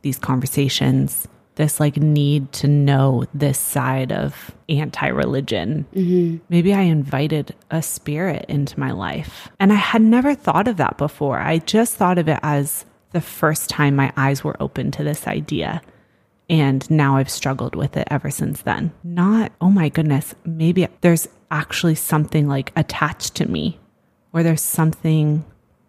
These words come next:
Speaker 1: that's, like, got a hold of my heart that I need to cast off in the name of Jesus. As I was explaining that to her, I didn't, I thought of it. It was definitely, like, a Holy Spirit inspiration. And then when I was done talking, she said, "Hey, I want to go back to that part.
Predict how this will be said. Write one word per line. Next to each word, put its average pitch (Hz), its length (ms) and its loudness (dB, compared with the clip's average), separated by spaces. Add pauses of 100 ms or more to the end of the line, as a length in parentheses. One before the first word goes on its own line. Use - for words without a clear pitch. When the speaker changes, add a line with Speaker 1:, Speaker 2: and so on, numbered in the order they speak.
Speaker 1:
that's, 160 240 0
like, 151 160 0
got 151 200 2
a 151 40 0
hold 143 300 -2
of 139 100 -4
my 135 120 0
heart - 560 -2 (200)
that 120 120 -4
I 147 180 4
need 143 340 2
to - 300 -6
cast - 400 -4
off - 420 -8 (200)
in 160 120 2
the 151 80 2
name 131 220 0
of 120 140 -6
Jesus. - 580 -8 (280)
As 208 200 4
I 233 80 6
was 196 80 2
explaining 175 460 0
that 156 200 -2
to 185 100 -6
her, 151 280 0
I 175 140 2
didn't, 170 340 2 (240)
I 180 100 4
thought 185 340 2
of 135 120 4
it. 160 240 2
It 156 140 0
was 147 260 0
definitely, 160 380 0
like, 143 180 -2
a 151 40 -2
Holy 147 260 -2
Spirit 143 280 -4
inspiration. 143 800 -2
And 156 160 4
then 151 100 4
when 147 120 4
I 143 80 2
was 139 100 -2
done 143 200 0
talking, 147 640 0 (400)
she - 200 0
said, 156 220 2
"Hey, 156 160 0
I 151 40 2
want 147 160 2
to 147 60 2
go 143 160 -2
back 139 320 -4
to 147 140 -6
that 123 220 -6
part. 135 380 -6